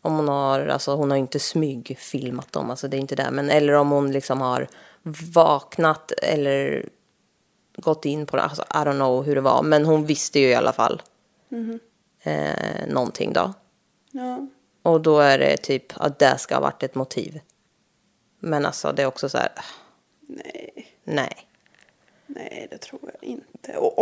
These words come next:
Speaker 2: om det nu är så, så tror jag inte att det gjorde från eller till, om vi säger så.
Speaker 1: Nej, alltså det där, nej, det tror inte jag heller, men
Speaker 2: Det är ju för vagt.
Speaker 1: Ja,
Speaker 2: Men
Speaker 1: och
Speaker 2: det är
Speaker 1: jag känner
Speaker 2: också så
Speaker 1: också bara, jag
Speaker 2: typiskt.
Speaker 1: skiter i vilket.
Speaker 2: Ja, det är också så typiskt så här, det måste vara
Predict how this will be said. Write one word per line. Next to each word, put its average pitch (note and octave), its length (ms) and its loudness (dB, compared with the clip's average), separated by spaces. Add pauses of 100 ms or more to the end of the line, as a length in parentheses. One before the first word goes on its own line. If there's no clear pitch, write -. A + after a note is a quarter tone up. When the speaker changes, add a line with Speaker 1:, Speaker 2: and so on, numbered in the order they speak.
(100)
Speaker 2:
om A#3+ 220 2
det G#3+ 80 -2
nu G#3 80 -2
är G#3 220 2
så, G#3+ 220 -8
så G#3 280 -6
tror G#3 220 -6
jag G3+ 80 -4
inte G3+ 140 -8
att - 260 -16 (920)
det G#3+ 200 -4
gjorde G3+ 280 -4
från G3+ 320 -4
eller G#3 120 -6
till, A3+ 380 -4
om - 80 -6
vi A#3+ 80 -6
säger A3 160 -6
så. A#3 240 -4
Speaker 1:
Nej, D#3 380 6
alltså D3 300 2
det D3+ 160 -4
där, C#3+ 380 4
nej, C#3+ 340 2
det - 60 -18
tror - 180 -12
inte - 120 -12
jag D3+ 60 -8
heller, D#3 180 -10
men D#3+ 180 -8
Speaker 2:
Det G#3 180 0
är G#3 340 0
ju - 220 -6
för A3 100 -16
vagt. - 480 -12 (720)
Speaker 1:
Ja, D#3 300 2
Speaker 2:
Men C#4+ 80 -10
Speaker 1:
och - 60 -2
Speaker 2:
det E3 40 6
är E3 40 8
Speaker 1:
jag D3+ 60 6
känner D#3+ 200 10
Speaker 2:
också C#3 120 6
så D#3+ 60 6
Speaker 1:
också D3 80 8
bara, C#3 120 10
jag C3 100 6
Speaker 2:
typiskt. D3+ 180 -4
Speaker 1:
skiter C#3 260 0
i - 20 -2
vilket. C#3 420 -10 (100)
Speaker 2:
Ja, B3 320 -4 (440)
det B3 60 -2
är C#4 40 6
också C4 240 0
så - 80 -6
typiskt B3+ 360 -4
så C4 60 0
här, G#3+ 80 0
det A3+ 60 0
måste B3+ 500 -4
vara A3+ 420 4